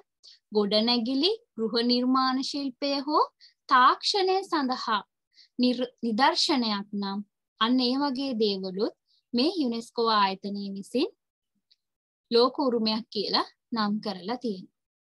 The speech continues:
ඒ වගේම තමයි පුතේ වළක්වන්නට බැරි, නොවැළැක්විය හැකි හේතු නිසා විනාශ වෙලා ගිය, තර්ජනයට ලක් වෙච්ච ඉපැරණි, අ, වාස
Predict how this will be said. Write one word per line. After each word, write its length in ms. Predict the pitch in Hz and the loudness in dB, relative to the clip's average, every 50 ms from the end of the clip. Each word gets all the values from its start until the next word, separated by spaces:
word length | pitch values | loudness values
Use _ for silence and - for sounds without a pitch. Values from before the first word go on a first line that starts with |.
| _ _ _ _ _ _ _ _ _ _ _ - - - _ _ _ _ _ | _ _ _ _ _ _ _ _ _ _ _ -20 -20 -20 _ _ _ _ _
ඒ 140 | - 311 349 | -2 0 0
වගේම 360 | 349 381 381 302 370 381 381 403 | 2 2 2 2 2 2 0 0
තමයි 360 | - - 294 262 262 262 262 | 0 2 2 2 2 0 0
පුතේ 340 | 254 269 240 - 240 233 233 | -2 -4 -2 2 4 4 4
වළක්වන්නට 1000 | 220 202 220 220 240 277 320 320 - _ - 359 349 339 330 339 339 349 311 - 359 262 | 4 2 2 4 4 4 4 2 0 _ 2 2 4 4 2 0 0 -2 -2 -2 -4 -4
බැරි, 420 | 220 220 226 220 240 262 240 190 - _ _ _ _ - | 0 0 2 2 0 -2 -4 -8 -10 _ _ _ _ -10
නොවැළැක්විය 1000 | 226 233 233 226 220 226 285 311 330 339 349 349 - _ _ - 320 320 330 339 320 | -8 -4 -4 -2 -2 -2 -2 -2 0 0 -2 -2 -4 _ _ -2 0 0 0 0 -2
හැකි 460 | - 311 254 254 - - 214 190 - _ _ _ | -2 -4 -4 -4 -8 -14 -14 -14 -16 _ _ _
හේතු 400 | - 262 240 240 240 - 254 233 | -2 0 0 0 0 -2 -4 -4
නිසා 440 | 226 214 - - - 214 214 285 480 - _ _ _ _ _ _ _ _ _ - - - _ - | -4 -6 -8 -6 -2 0 2 2 0 -2 _ _ _ _ _ _ _ _ _ -20 -20 -20 _ -6
විනාශ 540 | - 214 254 262 285 311 330 370 427 427 - 359 294 | -2 2 2 4 4 6 4 4 4 2 0 -2 0
වෙලා 380 | 233 220 202 196 185 185 185 | -2 -2 -2 -4 -6 -6 -8
ගිය, 300 | 185 - 175 - - - - _ _ _ _ _ _ _ _ _ _ _ _ - | -10 -12 -14 -14 -14 -16 -18 _ _ _ _ _ _ _ _ _ _ _ _ 2
තර්ජනයට 760 | 294 254 240 240 294 294 285 349 349 349 381 381 370 381 381 370 | 4 6 6 4 2 0 2 2 4 4 4 4 4 2 2 2
ලක් 240 | 302 247 220 214 _ _ | 2 2 0 0 _ _
වෙච්ච 540 | - 220 196 - _ - - - - - _ _ _ _ _ _ - - - - - _ _ - | -10 -10 -10 -10 _ -12 -10 -10 -12 -16 _ _ _ _ _ _ -20 -20 -20 -20 -20 _ _ -10
ඉපැරණි, 800 | 247 220 - - - 330 330 330 330 320 302 302 302 302 285 - _ _ _ _ _ _ _ _ _ _ _ _ _ - | -10 -10 -6 -2 0 0 2 2 0 -2 -2 -2 -2 -2 -4 -6 _ _ _ _ _ _ _ _ _ _ _ _ _ -14
අ, 120 | 214 208 202 202 202 202 202 202 | -10 -8 -8 -8 -8 -8 -8 -8
වාස 360 | 202 214 220 226 247 269 - | -4 -2 0 2 2 0 -2